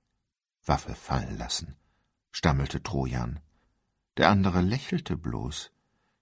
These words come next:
"Helfen Sie mir", sagte die Frau noch einmal. "Waffe weg", schrie Trojan. Aber der andere trat einfach näher, und dann hielt er den Lauf seiner Pistole der Frau in die Schläfe.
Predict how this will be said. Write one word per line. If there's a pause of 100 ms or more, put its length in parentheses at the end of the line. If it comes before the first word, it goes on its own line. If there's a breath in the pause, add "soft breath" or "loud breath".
"Helfen
Sie
mir", (480)
sagte
die
Frau
noch
einmal. (400)
"Waffe
weg", (360)
schrie
Trojan. (1040)
Aber
der
andere
trat
einfach
näher,
und
dann
hielt
er
den
Lauf
seiner
Pistole
der
Frau
in
die
Schläfe.